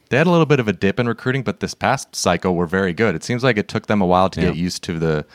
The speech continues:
Speaker 1: the early signing period, and it's difficult to get players into, into Stanford.
Speaker 2: Stanford.
Speaker 1: Um, so, but it seems like they've adjusted, and, and maybe they're gonna,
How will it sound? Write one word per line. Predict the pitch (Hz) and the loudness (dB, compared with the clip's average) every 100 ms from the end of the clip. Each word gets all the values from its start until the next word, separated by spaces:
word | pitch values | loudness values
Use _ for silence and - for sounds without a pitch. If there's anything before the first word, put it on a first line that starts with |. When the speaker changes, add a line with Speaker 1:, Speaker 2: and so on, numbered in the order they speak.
| - _ | -20 _
Speaker 1:
the | 80 | -6
early | 80 92 87 | 0 2 2
signing | - 85 87 92 | 0 0 0 -2
period, | 104 104 104 104 | 0 4 4 4
and | 78 | 2
it's | 78 - - - - - _ | -2 -6 -10 -12 -20 -20 _
difficult | 92 87 90 87 | -2 0 0 0
to | - | 0
get | 87 87 - _ _ | 0 0 0 _ _
players | - 90 85 | 0 2 2
into, | 85 87 - 85 82 - - - _ | 0 -2 0 0 -2 -4 -18 -20 _
into | 95 92 95 | 0 0 0
Stanford. | - 95 95 120 110 | 2 2 2 -2 -2
Speaker 2:
Stanford. | 73 - 92 | -6 -8 -2
Speaker 1:
Um, | 82 78 80 - | 2 2 0 -6
so, | - 95 85 82 - | -2 2 2 0 -4
but | - 107 | -2 -2
it | |
seems | - 151 | 0 2
like | 139 - | 2 2
they've | 127 | 0
adjusted, | 110 107 110 - 120 | 2 0 0 0 0
and, | 101 90 87 | 2 0 -2
and | 82 | -2
maybe | 92 101 | 0 2
they're | 107 107 | 2 0
gonna, | 107 110 | 0 0